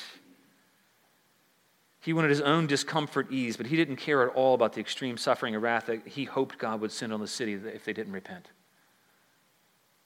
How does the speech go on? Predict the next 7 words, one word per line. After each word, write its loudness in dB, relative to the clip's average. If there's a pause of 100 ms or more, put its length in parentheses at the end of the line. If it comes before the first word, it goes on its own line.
(1400)
That -2
reveals 2
his -6
heart. -6 (2250)
How -4
about 6
us? -6